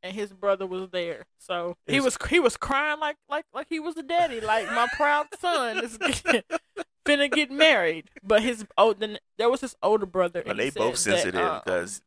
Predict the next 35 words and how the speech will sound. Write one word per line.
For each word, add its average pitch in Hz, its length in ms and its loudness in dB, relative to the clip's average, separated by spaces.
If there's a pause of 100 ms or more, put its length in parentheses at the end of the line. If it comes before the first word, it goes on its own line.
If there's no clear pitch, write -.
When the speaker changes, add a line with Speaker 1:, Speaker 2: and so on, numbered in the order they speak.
(240)
Speaker 2:
they 107 160 2
both 110 380 2 (160)
be - 100 -18
crying. 90 480 -10 (360)
Speaker 1:
Yeah, 226 140 0
he 240 120 -6
said 220 320 2
that 196 220 2
pretty 226 200 -2
much 208 300 -6
his 202 140 -10
brother, 185 480 0 (100)
you 247 80 -14
know, 180 140 -4
raised 196 400 -2
him 190 220 -10 (140)
for 196 140 -2
whatever 190 240 0
reason, 190 280 -10
why 175 180 -16
was 185 100 -14
his 202 140 -10
dad 180 240 -2
was 175 160 -12
not 170 200 -14
there. 160 160 -10
So - 160 -12
I 233 140 4
get 202 240 -8 (100)
the, 170 140 -14 (180)
the 175 240 -8
emotional 175 640 -14
part, - 240 -8 (100)
but, - 200 -12 (160)
um, 226 340 2